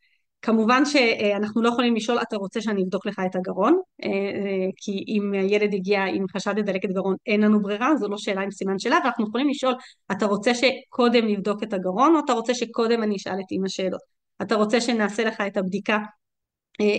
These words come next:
כשאתה יושב על אמא, או אתה רוצה שנעשה את זה כשאתה יושב על ה-,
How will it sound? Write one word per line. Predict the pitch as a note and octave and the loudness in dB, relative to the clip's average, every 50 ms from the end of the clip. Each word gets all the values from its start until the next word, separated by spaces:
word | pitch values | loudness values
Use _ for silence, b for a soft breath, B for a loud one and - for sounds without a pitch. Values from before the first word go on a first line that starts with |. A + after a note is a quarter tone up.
| - | -2
כשאתה | - - A3 G#3 G#3 - G#3 | -2 0 0 0 2 2 4
יושב | G3 G#3 F#3+ - - A3 G#3 G3+ | 4 4 2 2 0 0 0 0
על | F#3 G3 | -2 0
אמא, | - C#4+ D#4+ E4+ | 4 4 6 6
או | F4 E4+ D#4+ | 4 2 2
אתה | - | 0
רוצה | B3+ A#3+ A#3 A#3+ B3 | -2 -2 -2 -4 -4
שנעשה | A#3+ B3 A3 G#3+ G#3+ G#3+ G#3+ A3+ | -4 -4 -4 -4 -6 -4 -2 -2
את | A3+ G#3+ | -2 -2
זה | A3 | -2
כשאתה | G#3+ - G#3 F#3+ - G3+ | -4 -4 -6 -4 -2 -4
יושב | G3 G3+ - G#3+ G3+ G3+ | -4 -2 -2 -2 -2 0
על | G3+ G3 | 0 0
ה-, | G3 G3 | 0 -2